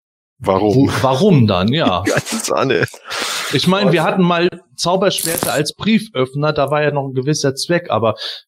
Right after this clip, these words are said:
Speaker 2: wieso sollte ich mir einen, äh, halbgroßen oder viertelgroßen, wie auch immer, Skeletor-Stab dann irgendwo an die Wand pinnen?
Speaker 1: Ich, ich schau grad auch, was die so auf ihrer Website an Produkten haben, wo man irgendwie sieht,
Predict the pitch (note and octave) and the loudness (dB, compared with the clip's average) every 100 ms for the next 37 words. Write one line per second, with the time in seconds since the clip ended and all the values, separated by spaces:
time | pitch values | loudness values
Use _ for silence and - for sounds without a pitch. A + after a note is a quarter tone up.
0 | - F#3+ G3 F3 C#3+ E3 B2+ F3+ - D#3+ | 0 2 2 0 2 2 2 0 2 4
1 | D#3 D#3 D3+ D3+ D3+ C#3+ A#2+ - - C#3+ | 4 4 4 4 4 2 0 -2 -2 0
2 | F3+ - - B2+ D#3+ F#3 D#3+ A2+ A#2+ A#2 | 0 -2 -2 2 2 2 2 2 2 2
3 | A3 A3 F3+ E3 D3 D#3 D#3 D3 D3 C#3+ | 0 2 2 2 2 2 2 2 2 2
4 | C#3 C3+ - D#3+ D3 - A#2+ - C3 C3 | 0 0 -2 0 0 2 -2 0 -2 0
5 | C3+ B2+ B2+ D3+ F3 D#3+ C3 C#3 D3 D3 | 2 2 4 6 4 4 2 4 4 2
6 | - - - _ B2+ C3+ C3+ C#3+ F3+ F#3 | -10 -16 -20 _ 2 4 6 6 4 2
7 | - A#2 G#2+ G2 G2 G#2+ _ - - - | 0 2 4 4 2 -6 _ -10 -2 -2
8 | - - G2+ C#3 A2 E2+ A2 A#2 - A#2 | -2 -2 2 2 2 2 2 0 2 0
9 | A2 A2 - G2 A2+ - C3+ A#2 - G#2 | 0 0 0 2 2 0 0 0 0 -2
10 | G#2+ A2 C3+ _ C3 C3+ A#2 A2+ A2 - | 0 0 -2 _ -2 0 2 2 2 2
11 | D3+ C3 A#2 - A#2 C#3 D#3 - - | 2 0 -2 -2 0 -2 -2 -6 -8